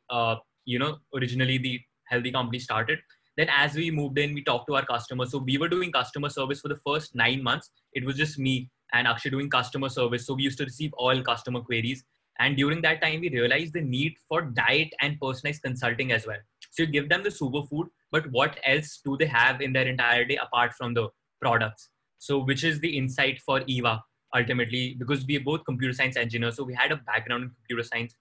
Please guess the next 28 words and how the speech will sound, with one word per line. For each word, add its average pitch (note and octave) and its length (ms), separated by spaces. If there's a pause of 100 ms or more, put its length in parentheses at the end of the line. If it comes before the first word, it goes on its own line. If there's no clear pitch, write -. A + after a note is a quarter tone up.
(240)
I've C3 240
personally C#3 420
had C3 260
multiple A#2+ 340 (100)
research A#2+ 360
publications A#2+ 720
in C3 160
the C3 80
fields B2 300
of A#2+ 140 (380)
artificial B2+ 460
intelligence A#2 540
and A#2+ 100
augmented A2+ 480
reality. A2 440 (260)
So - 120
which B2+ 140
is C#3+ 80
why D3+ 80
I C3+ 140
had B2+ 100
the F3 60 (100)
technical C3+ 380
background, C3 440
so - 120
we C3+ 160
could D3+ 160
execute B2+ 520